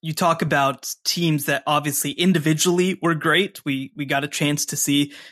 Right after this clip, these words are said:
especially that twenty fourteen T C U team just completely obliterate Ole Miss in that bowl game. Uh, you know, Baylor didn't keep up their end of the bargain, as, as I can tell you from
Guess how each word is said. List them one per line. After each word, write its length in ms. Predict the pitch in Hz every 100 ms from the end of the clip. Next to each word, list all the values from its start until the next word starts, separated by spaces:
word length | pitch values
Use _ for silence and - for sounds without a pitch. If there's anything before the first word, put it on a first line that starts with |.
| -
especially 380 | 147 151 151 147
that 160 | 139
twenty 240 | - 147 143
fourteen 380 | 147 123 151
T 160 | 131 147
C 140 | 139
U 60 | 139
team 280 | 139 139 127
just 200 | 143 -
completely 680 | 165 - 285 269 185 147 135
obliterate 880 | 156 143 160 175 156 131 113 - -
Ole 140 | - 151
Miss 260 | 143 139
in 60 | 147
that 180 | 135 131
bowl 180 | 139 135
game. 320 | 131 127 123 - - - _
Uh, 300 | 147 139 135
you 100 | 135
know, 60 | 151
Baylor 260 | 143 196 170
didn't 160 | 165
keep 160 | 156 165
up 140 | 143
their 100 | 160
end 140 | 151 147
of 80 |
the 60 | 143
bargain, 460 | 139 143 143 143 139
as, 300 | - 139 -
as 160 | 139
I 120 | 139
can 120 | 143 151
tell 240 | - 143
you 180 | 139 139
from 340 | - 139 139